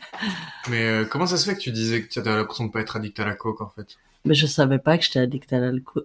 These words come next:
Speaker 2: à la coke.
Speaker 1: Et
Speaker 2: Moi,
Speaker 1: comment
Speaker 2: je
Speaker 1: t'as compris que tu l'étais ?
Speaker 2: Ben, j'ai arrêté de boire, euh, puis en fait, j'ai pas reconsommé de coke, euh, pendant la première année, toute la, toute la période de paquebot,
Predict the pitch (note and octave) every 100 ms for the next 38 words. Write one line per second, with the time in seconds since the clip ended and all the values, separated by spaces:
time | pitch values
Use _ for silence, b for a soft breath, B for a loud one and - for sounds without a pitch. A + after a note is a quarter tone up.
0 | - C3+ C3 B2+ B2+ F3 F#3 F3+ C3 C3
1 | B2 B2 B2 A2+ B2 - A2+ A2 D3+ D#3+
2 | _ _ B B B B B B B2+ D3+
3 | D3+ C3+ B2 B2 B2+ B2+ B2 B2+ B2 B2+
4 | A#2+ B2 - A#2+ C3 D#3+ G3 G#3+ G#3+ F#3
5 | - D#3 - C3+ C3 C3 C3 C3 - C3
6 | C3 C3 A#2+ - D3 C3 B2 A#2 D3+ E3
7 | D#3 - - B2 - B2+ B2 A#2+ - C#3
8 | C#3+ C3 - A#2+ A#2+ - A#2+ A#2+ A#2 A2+
9 | A2 A2 A2 - _ _ _ _ _ _
10 | _ _ A#2+ - - A#2 A#2 A2+ A#2 C#3+
11 | A3 C4 - - C3+ A2+ A#2 - B2 B2+
12 | A#2 B2+ A#2+ - _ B2 B2 A#2+ B2 B2+
13 | A#2 A#2 B2+ D3+ F3 F3